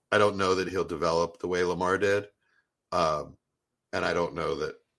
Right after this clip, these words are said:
that he'll be as inconsistent or inaccurate as, as Hurts, 'cause he hasn't even, like, he's shown better accuracy than Hurts just in college, from what I've seen. The problem I have with Ridder is he's pretty, he's really inconsistent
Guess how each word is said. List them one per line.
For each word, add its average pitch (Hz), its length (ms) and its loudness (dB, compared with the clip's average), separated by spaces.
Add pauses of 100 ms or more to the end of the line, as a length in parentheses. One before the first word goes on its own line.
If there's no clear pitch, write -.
(100)
that 85 200 -6
he'll 85 180 -6
be 82 140 -6
as 73 140 -6
inconsistent 78 640 -10
or 76 120 -6
inaccurate 73 580 -8
as, 71 220 -14 (120)
as 69 200 -12 (140)
Hurts, 82 320 -4
'cause 85 160 -6
he 95 80 -2
hasn't 82 220 -2
even, 80 160 -10 (340)
like, - 200 0 (540)
he's 160 200 2
shown 104 280 8
better 85 240 4
accuracy 80 520 0
than 76 140 -8
Hurts - 420 -6 (200)
just - 260 -2
in 82 100 -6
college, - 580 -4 (300)
from 82 140 -12
what 78 120 -4
I've 71 180 -4
seen. 69 240 -12 (640)
The 98 60 -6
problem 139 300 10
I 113 60 8
have 107 180 6
with 90 160 -6
Ridder 107 440 8
is 82 640 -4 (260)
he's 104 340 -2 (340)
pretty, 87 340 -2
he's 80 320 -10
really 82 240 -2
inconsistent - 560 -14